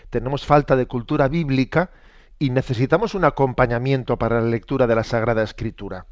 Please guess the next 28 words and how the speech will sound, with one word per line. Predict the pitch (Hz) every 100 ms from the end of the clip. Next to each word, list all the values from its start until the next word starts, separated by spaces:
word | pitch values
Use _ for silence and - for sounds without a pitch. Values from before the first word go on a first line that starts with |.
| - -
¿Mm? | 151 - - - - - - -
Bueno, | 101
eso | 107
es | 147
normal. | 131 107 113 113 95 - -
Bueno, | 175
pero | 165 156
es | -
que | 233
eso | 208
es | 226
lo | 233
que | -
hace | 180 -
la | 147
Sagrada | 131 131 127 135
Escri-, | 127 - 139 127 123
perdón, | - 131 139
la | 127
Iglesia | 123 131 131 135 131 - - - - -
diariamente, | 123 143 147 139 131 127 180 151
la | 117
Sagrada | 104 113 107 110 110 110 110
Es-, | 113 - -
Liturgia. | 123 127 139 127 - 98 85 - - _ _ _ _ _ _
Nos | 110 98
está | - 160
ofreciendo | 165 151 - 165 147 110